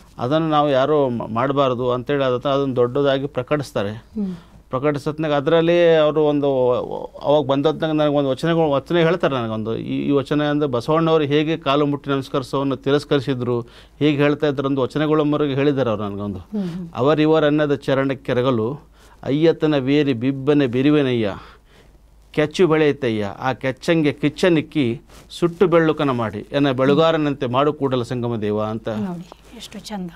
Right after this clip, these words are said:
Speaker 1: ಇಷ್ಟು ಚಂದ ವಚನವನ್ನು ನನಗೆ ಹೇಳಿ, ಅವರು ನನಗೆ "ಇದಕ್ಕೆ ನೀನು ಇದು ತಿಳ್ಕೊ ನೀನು" ಅಂತೇಳಿ ನನಗೆ ಇದು ಮಾಡಿದ್ರು, ಪ್ರೇರೇಪಣೆ ಮಾಡಿದ್ರು.
Speaker 2: ಹ್ಮ್, ಹ್ಮ್, ಹ್ಮ್.
Speaker 1: ಆ, ಅದರಿಂದ ನಾನು ಭಾಳ ಪ-, ಪ್ರ-, ಪ್ರೇರಿತನಾದೆ.
Speaker 2: ಹ್ಮ್.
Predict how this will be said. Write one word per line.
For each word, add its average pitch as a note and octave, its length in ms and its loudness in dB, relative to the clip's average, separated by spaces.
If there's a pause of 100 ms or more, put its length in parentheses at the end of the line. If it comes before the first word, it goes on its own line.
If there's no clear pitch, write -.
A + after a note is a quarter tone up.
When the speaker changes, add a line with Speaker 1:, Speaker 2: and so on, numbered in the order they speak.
(120)
Speaker 1:
ಇಷ್ಟು F#3 220 -2
ಚಂದ D#3+ 220 0
ವಚನವನ್ನು D#3 520 0
ನನಗೆ D3 120 0
ಹೇಳಿ, D3 320 2
ಅವರು D3+ 220 0
ನನಗೆ D3+ 640 2
"ಇದಕ್ಕೆ C#3 560 2
ನೀನು C3 580 0
ಇದು C3 320 -2
ತಿಳ್ಕೊ E3+ 360 2
ನೀನು" D#3 200 0
ಅಂತೇಳಿ B2+ 560 -2
ನನಗೆ B2 460 -4
ಇದು C3 100 -4
ಮಾಡಿದ್ರು, B2+ 300 -2
ಪ್ರೇರೇಪಣೆ C3+ 460 -2
ಮಾಡಿದ್ರು. B2 420 -2
Speaker 2:
ಹ್ಮ್, F#3+ 400 -8
ಹ್ಮ್, F3 220 -6
ಹ್ಮ್. F3 180 -8 (180)
Speaker 1:
ಆ, C#3 240 0 (720)
ಅದರಿಂದ C#3 240 0
ನಾನು C#3+ 280 -2
ಭಾಳ C3 220 0
ಪ-, A#2+ 180 -4
ಪ್ರ-, G#2+ 440 -8
ಪ್ರೇರಿತನಾದೆ. C3 640 0
Speaker 2:
ಹ್ಮ್. F3+ 380 -6